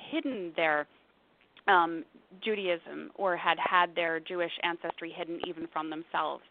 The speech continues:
Um, and sh-, as she peeled back the layers, um, she finally was able to, to figure out the truth. It took a very long time, and it wasn't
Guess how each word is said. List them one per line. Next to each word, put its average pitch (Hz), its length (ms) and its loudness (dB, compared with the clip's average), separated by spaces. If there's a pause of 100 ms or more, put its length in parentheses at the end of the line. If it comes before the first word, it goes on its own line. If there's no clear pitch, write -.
(440)
Um, 185 180 6
and 208 260 -2
sh-, - 120 -6
as 226 200 2
she 254 80 -4
peeled 330 440 2
back 233 240 4
the 208 80 -4
layers, 185 520 0 (180)
um, 175 320 2 (400)
she 226 80 -2 (100)
finally 233 400 4
was 185 220 -4
able 165 500 0 (480)
to, 226 400 -2 (360)
to 233 160 -4
figure 302 220 6
out 247 220 6
the 214 100 -4 (120)
truth. 208 200 -6
It 190 100 -10
took - 120 -14
a 196 120 -14
very 240 200 -4
long 196 240 -4 (140)
time, 180 300 -4
and - 80 -8
it - 120 -8
wasn't 247 440 0